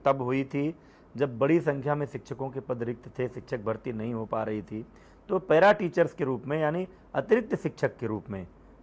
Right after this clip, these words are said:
कोई खाली पदों, रिक्त पदों के सापेक्ष ही भर्ती नहीं हुई थी। अ, अध्ययन अध्यापन बाधित ना हो इसलिए इनको रखा गया था, एक लाख छत्तीस हजार सैंतीस हजार के आसपास की संख्या। बीच में पिछली समाजवादी पार्टी की सरकार ने इनको समायोजित करके स्थायी करने को कहा, लेकिन उसके लिए जो आवश्यक कानूनी उपबंध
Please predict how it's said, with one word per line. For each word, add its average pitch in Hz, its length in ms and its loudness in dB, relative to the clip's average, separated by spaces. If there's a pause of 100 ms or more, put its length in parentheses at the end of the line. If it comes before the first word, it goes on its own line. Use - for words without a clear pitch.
कोई 156 140 2
खाली 139 400 2
पदों, 170 360 2
रिक्त 160 200 -2
पदों 156 300 0
के 175 100 0
सापेक्ष 160 500 2
ही 160 60 0
भर्ती 127 300 0
नहीं 131 160 -2
हुई 95 200 -6
थी। 131 220 -8 (540)
अ, 123 260 0 (380)
अध्ययन 160 300 6
अध्यापन 143 440 4
बाधित 127 360 4
ना 139 120 0
हो 156 160 2
इसलिए 165 360 0
इनको 147 280 -2
रखा 113 260 -2
गया 101 200 -4
था, 120 120 -4
एक 117 180 -2
लाख 117 200 -2
छत्तीस - 280 -10
हजार 107 220 -4
सैंतीस 101 280 -8
हजार 101 220 -6
के 92 120 -12
आसपास 92 380 -10
की 85 80 -18
संख्या। 82 340 -16 (520)
बीच 160 220 0
में 180 120 0
पिछली 175 280 0
समाजवादी 165 480 4
पार्टी 151 320 2
की 151 100 -4
सरकार 147 440 2
ने 151 100 -2
इनको 151 400 2 (300)
समायोजित 143 500 2
करके 147 320 2
स्थायी 139 300 2
करने 143 260 -2
को 131 100 -4
कहा, 139 220 4
लेकिन 143 260 0
उसके 139 220 -6
लिए 143 120 -2
जो 139 100 2
आवश्यक 123 460 2
कानूनी 135 340 2
उपबंध 131 460 0